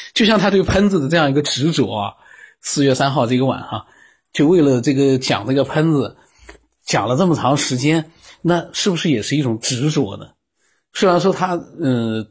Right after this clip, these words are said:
他所说的喷子跟我讲的喷子其实完全是不一样的，但是这也是源自于一个执着。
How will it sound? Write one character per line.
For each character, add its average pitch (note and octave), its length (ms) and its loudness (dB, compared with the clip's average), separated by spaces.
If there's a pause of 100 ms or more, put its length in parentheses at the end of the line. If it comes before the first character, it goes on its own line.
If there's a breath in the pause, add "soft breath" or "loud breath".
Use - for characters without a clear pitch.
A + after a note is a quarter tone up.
他 - 160 -4
所 C3 160 -4
说 C#3 120 0
的 C#3 80 2
喷 D3 200 0
子 C3+ 80 -2
跟 F3+ 120 -2
我 C3 200 0
讲 B2+ 160 -4
的 A#2 80 -12
喷 C3+ 120 -2
子 C3+ 60 -2
其 B2+ 160 -6
实 B2 100 -2
完 A#2+ 200 -2
全 A#2 120 -6
是 C3 120 -4
不 C3 100 -4
一 A#2+ 120 -2
样 C#3 220 -2
的， F#2 80 -18 (280 loud breath)
但 F#3 160 0
是 G3 100 -4
这 G#3 140 -2
也 C3 120 0
是 C#3+ 140 -2
源 A#2+ 260 0
自 - 160 -2
于 B2+ 140 0
一 D3 60 0
个 D3 120 -4
执 C3 340 -2
着。 A2 220 -10